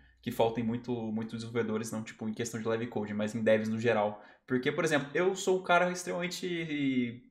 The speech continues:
go horse, sabe? Eu falo, "Mano, eu quero fazer isso", e vral, foda-se. O negócio vai, eu não ligo, eu saio codando. Mas você é uma pessoa um pouquinho mais calma, mais, tipo, organizada, pra não,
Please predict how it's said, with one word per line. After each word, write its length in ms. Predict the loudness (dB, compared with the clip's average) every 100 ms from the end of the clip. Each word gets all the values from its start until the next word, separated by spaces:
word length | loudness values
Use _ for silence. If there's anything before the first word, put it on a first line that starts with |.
| -2
go 200 | 2 2 4
horse, 400 | 6 6 2 -4
sabe? 320 | 0 0 0
Eu 140 | -2
falo, 220 | 0 -2
"Mano, 120 | 0 2
eu 40 |
quero 160 | 2 4
fazer 280 | 2 2
isso", 200 | 2 -2
e 80 | -4
vral, 560 | -2 10 12 12 12 4
foda-se. 680 | -2 2 2 2 -2 -6 -16 -20 -20 -4
O 40 |
negócio 320 | 2 2 0
vai, 340 | 2 6 6 4
eu 120 | -6
não 180 | -6 -2
ligo, 340 | 0 0 -4 -6
eu 120 | -8
saio 320 | -4 -4 -2
codando. 480 | -4 0 2 2 -2 -12 -20 _
Mas 200 | -6 2
você 220 | 2 4
é 40 | 4
uma 100 | 4
pessoa 320 | 2 2 0
um 60 |
pouquinho 320 | 0 -4 -4 -4
mais 260 | -4 -4
calma, 720 | 0 4 4 2 -2 -8 -10 -6
mais, 380 | -2 0 0
tipo, 220 | -2 -4 -2
organizada, 800 | 0 0 2 4 4 4 0
pra 220 | -2 -2 0
não, 280 | 0 -2